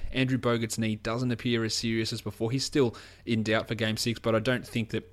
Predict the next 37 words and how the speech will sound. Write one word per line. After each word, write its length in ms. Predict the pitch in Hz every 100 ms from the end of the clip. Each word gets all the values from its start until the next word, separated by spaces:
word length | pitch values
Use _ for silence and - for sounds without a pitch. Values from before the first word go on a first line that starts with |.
| -
with 160 | 127
Draymond 460 | 107 110 113 110 107
back 180 | 107 104
that 120 | 110
they're 220 | - 110
gonna 200 | 107 113
be 380 | 110 110 110 107 - -
too 280 | - 131
sad 420 | 110 - 110 107 110
about 260 | 110 107 - 117 110
Bogut 260 | 107 110
if 80 | 107
he 80 | 113
happens 320 | 113 - 107
to 80 | 120
miss. 220 | 110 107
He'd 100 | 107
been 160 | 110 104
playing 280 | 120 117
fairly 280 | 107 110 107
poorly 360 | 107 107 104 101
anyway, 180 | 110 104
but 100 | -
the 80 |
combination 560 | 110 131 123 110 107 113
of 60 | 104
having 240 | 101 104
no 160 | 107 104
Bogut 400 | 104 104 107 - - - -
and 180 | 113 113
no 140 | 107
Draymond 460 | 107 107 107 104 104
made 180 | 107
it 180 | 101 104 - 113 -
t-, 160 | - -
difficult 400 | 113 131 131 113
defensively 720 | 107 - 110 101 104 107 104